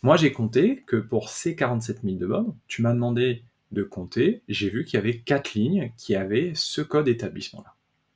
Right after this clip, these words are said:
Et même chose, vous voyez, par exemple, il y en a deux lignes qui ont le code établissement nul.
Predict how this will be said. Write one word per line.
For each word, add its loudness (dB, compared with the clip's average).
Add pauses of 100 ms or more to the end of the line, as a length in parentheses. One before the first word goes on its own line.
(720)
Et 0
même 2
chose, 4
vous -2
voyez, 4
par 2
exemple, -4 (100)
il -10
y -6
en -4
a -2 (220)
deux 6
lignes 2
qui -2
ont 2
le 2
code -2
établissement -8
nul. 2